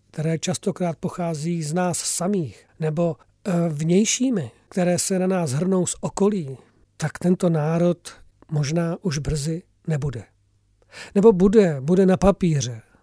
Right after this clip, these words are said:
ale my ostatní nebo lidé v tomto národě to nebudou už cítit ani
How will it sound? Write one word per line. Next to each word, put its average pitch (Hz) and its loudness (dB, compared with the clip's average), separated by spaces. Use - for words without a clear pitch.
ale 156 -4
my 180 -4
ostatní 180 -4
nebo 151 -6
lidé 185 2
v - -8
tomto 165 -6
národě 151 -4
to 156 -8
nebudou 170 0
už - -8
cítit - -6
ani 147 -6